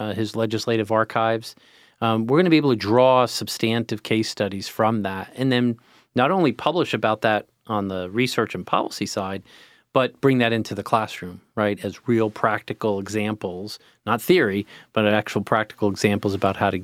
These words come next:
get, uh, this work done. So that experience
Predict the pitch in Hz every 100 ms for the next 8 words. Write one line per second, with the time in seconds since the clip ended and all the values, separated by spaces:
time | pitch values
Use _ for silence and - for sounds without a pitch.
0 | 104 - - - _ - 98 95 104 101
1 | - 104 92 - 120 104 90 - - -
2 | - - 151 135 120 - 120 131 143 160
3 | - 113 - 139 147 120 110 123 - -